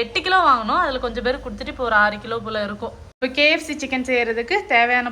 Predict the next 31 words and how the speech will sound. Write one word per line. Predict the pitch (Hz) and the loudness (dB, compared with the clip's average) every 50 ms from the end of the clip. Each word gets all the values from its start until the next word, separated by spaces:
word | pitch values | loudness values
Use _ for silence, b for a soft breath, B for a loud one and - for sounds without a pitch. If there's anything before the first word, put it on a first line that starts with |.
| - | -4
பொருள் | 247 247 247 254 240 226 | -4 -4 -2 -2 -2 -2
எல்லாமே | 226 226 226 233 240 233 226 | -2 -4 -4 -4 -4 -6 -6
எடுத்து | 226 226 - 220 | -8 -10 -10 -10
வச்சுட்டேன். | 214 214 - - 285 311 302 | -10 -10 -6 -2 -2 -2 -2
இப்போ | 302 - 220 214 214 | -4 -6 -8 -8 -8
எப்படி | 214 - 285 349 - | -6 -4 -4 -4 -2
செய்யறதுன்னு | 285 247 214 208 208 220 220 226 | -2 -4 -4 -6 -8 -8 -6 -4
பாத்துருவோம். | 208 196 - 190 202 220 269 359 - - - - _ | -4 -6 -6 -6 -2 0 0 0 -2 -4 -10 -20 _
இப்போ | - 233 226 226 220 220 220 247 | -10 -8 -6 -4 -6 -4 -4 -2
கே | 254 269 285 | 0 0 -2
எஃப் | 294 294 | -2 -2
சி | - - - | -4 -2 -2
சிக்கன் | - - 254 247 233 233 | -2 -2 -4 -6 -6 -6
பண்றதுக்கு | 233 220 208 214 202 214 - 262 247 233 | -10 -10 -10 -8 -8 -6 -6 -6 -6 -6
முதல்ல | 220 208 226 233 226 226 | -8 -8 -6 -6 -6 -6
ஒரு | 220 - - | -8 -8 -8
பெரிய | 220 226 226 226 214 - | -6 -6 -6 -6 -6 -6
பவுல் | 226 240 269 277 262 247 | -4 -4 -4 -4 -4 -6
ஒண்ணு | 220 220 208 | -6 -6 -12
எடுத்துப்போம். | 202 - - - 208 226 285 339 370 - - - - - - - - | -12 -14 -14 -10 -8 -6 -6 -6 -6 -8 -14 -20 -16 -10 -4 -2 0
கரெக்டா | 285 277 285 277 - 370 359 330 294 | 0 0 -2 -2 0 0 2 2 0
ஒரு | 285 269 254 262 | -2 -2 -4 -6
முழு | 294 330 359 415 427 - - | -4 -4 -2 -2 -4 -4 -4
கோழியை | 302 285 277 285 330 - - | -4 -4 -4 -4 -8 -8 -8
கட் | 262 262 - | -8 -8 -8
பண்ணி | 294 285 294 294 | -10 -10 -8 -6
வாங்கிட்டு | 277 254 247 247 247 | -6 -6 -8 -8 -12
வந்திருக்கோம். | 220 226 226 220 233 247 - 233 | -12 -12 -10 -10 -10 -10 -10 -8
அதுக்கான | 233 262 269 285 277 269 262 247 | -8 -8 -6 -6 -6 -4 -4 -4
அளவு | 240 247 269 294 294 269 | -4 -4 -4 -4 -6 -6
வந்துட்டு | 254 233 233 277 | -8 -8 -10 -12